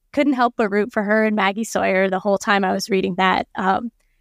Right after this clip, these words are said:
because of that, unfortunately, I have a lot of feelings about how that particular story ended. Um, <laughs> right? I had actually almost forgotten until I was, uh, refreshing my Batwoman knowledge ahead of the podcast.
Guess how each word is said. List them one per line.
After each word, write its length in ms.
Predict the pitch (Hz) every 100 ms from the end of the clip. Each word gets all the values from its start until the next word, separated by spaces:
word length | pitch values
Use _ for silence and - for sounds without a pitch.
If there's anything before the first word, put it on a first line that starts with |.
| _
because 300 | 233 269 339
of 60 | 277
that, 200 | 226 220
unfortunately, 580 | 214 240 220 - 202 202
I 100 | 196
have 120 | 208
a 60 | 196
lot 180 | 196
of 100 | 185
feelings 380 | - 196 190 214
about 180 | 208 190
how 220 | 208 190
that 260 | - - -
particular 480 | 214 - - 202 208
story 420 | - 202 190 -
ended. 520 | 196 208 190 175 214 - _ _ _ _ _
Um, 480 | - 190 175 175 214 - _ _ - - _ _ _ -
<laughs> 760 | 233 _ _ _ _ _ _
right? 240 | 233 226 -
I 100 | 226
had 120 | 247
actually 540 | 240 - 277 254 202 - -
almost 340 | 226 226 -
forgotten 640 | - 214 214 233 262 311 311
until 300 | 226 226 208
I 120 | 208
was, 280 | 208 208 -
uh, 260 | 202 180 180
refreshing 520 | 202 - 202 - 214
my 320 | 196 185 185 190 _ _ _ -
Batwoman 420 | 214 - 214 208
knowledge 360 | 202 202 208 220
ahead 240 | 196 185
of 60 | 180
the 60 | 185
podcast. 720 | - 190 185 180 180 175